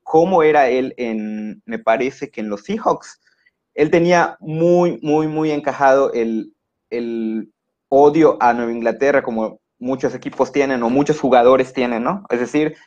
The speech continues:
no soportan a Brady, no, no soportan, eh, eh, la mentalidad, eh, que tenemos acá, eh, mucho.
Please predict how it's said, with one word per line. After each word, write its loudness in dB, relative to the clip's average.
no 0
soportan 0
a -2
Brady, 0
no, -6
no -4
soportan, -4
eh, -4
eh, -4
la -6
mentalidad, -2
eh, -4
que -6
tenemos -8
acá, 0
eh, -2
mucho. -4